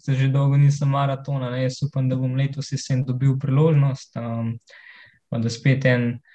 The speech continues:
rezultat <laughs> postavim na mizo, ne, po tako dolgem času. Ehm,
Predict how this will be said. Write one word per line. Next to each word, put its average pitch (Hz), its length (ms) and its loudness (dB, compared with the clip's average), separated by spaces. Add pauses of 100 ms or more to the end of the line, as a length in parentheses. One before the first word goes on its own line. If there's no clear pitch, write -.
(200)
rezultat 127 760 2
<laughs> - 20 -6
postavim 143 460 8
na 131 60 6
mizo, 139 360 6
ne, 123 340 -2
po 120 160 -6
tako 127 320 0
dolgem 131 380 2
času. 127 680 0
Ehm, 117 680 -2